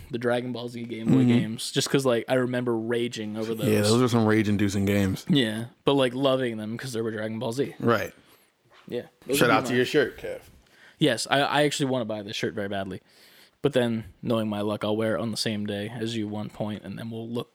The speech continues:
Speaker 1: like weirdos.
Speaker 2: Well, luckily, we record in my home, so I can always just change my shirt.
Speaker 1: That is true.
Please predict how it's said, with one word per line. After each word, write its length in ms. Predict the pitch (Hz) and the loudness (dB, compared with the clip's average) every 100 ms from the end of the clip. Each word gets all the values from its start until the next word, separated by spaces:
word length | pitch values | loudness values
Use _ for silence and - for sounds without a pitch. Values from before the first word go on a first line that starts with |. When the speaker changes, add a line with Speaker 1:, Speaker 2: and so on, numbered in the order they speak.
| - | -14
Speaker 1:
like 200 | - 113 | -12 -12
weirdos. 520 | 117 113 117 120 - | -10 -8 -8 -8 -2
Speaker 2:
Well, 220 | 135 135 131 | 4 4 6
luckily, 480 | 131 139 127 117 113 | 4 2 2 4 4
we 120 | 117 | 4
record 380 | 113 107 127 110 | 2 4 4 4
in 80 | 107 | 2
my 140 | 98 | -2
home, 320 | 101 110 95 | 0 0 0
so 120 | 92 | -6
I 80 | 107 | -4
can 100 | 107 | -2
always 200 | 104 101 | -2 -4
just 180 | 101 - | -6 -6
change 300 | - 107 98 | -4 -4 -4
my 140 | 92 90 | -10 -8
shirt. 220 | 95 90 | -8 -4
Speaker 1:
That 120 | 101 | -4
is 120 | 110 - | -2 -4
true. 340 | - 107 90 | -4 -4 -4